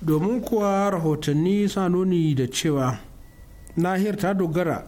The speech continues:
da waɗannan ƙasashen biyu wajen samun kayan abinci. Asusun ba da lamuni na duniya, I M F, ya bayyana cewa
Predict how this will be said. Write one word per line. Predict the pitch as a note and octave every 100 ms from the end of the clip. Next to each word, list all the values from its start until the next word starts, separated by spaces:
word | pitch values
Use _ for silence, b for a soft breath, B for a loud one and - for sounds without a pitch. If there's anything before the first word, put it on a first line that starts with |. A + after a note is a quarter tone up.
| -
da | C#3 B2 A#2+ A#2 G#2+ G2 -
waɗannan | E3+ G3 F3 D3 C#3 D3+ E3+ E3+ E3+ F3 F3
ƙasashen | G3+ F#3+ D#3 - D3+ C3+
biyu | B2 C3 C3+ C#3+ - - - - -
wajen | D#3 D3 D3+ D3
samun | D#3 D#3 C#3 B2
kayan | A#2 B2 A#2
abinci. | G2+ A2 A2+ -
Asusun | G3+ G3 B3+ A#3 F#3
ba | F3
da | D#3+
lamuni | D#3 D#3+ D3 C#3
na | C#3
duniya, | C3+ D3 D3 B2 G2
I | D3 D3
M | D#3 D#3
F, | D3+ D#3+ -
ya | D3+
bayyana | D3+ D#3+ C3
cewa | - - B2+ G#2+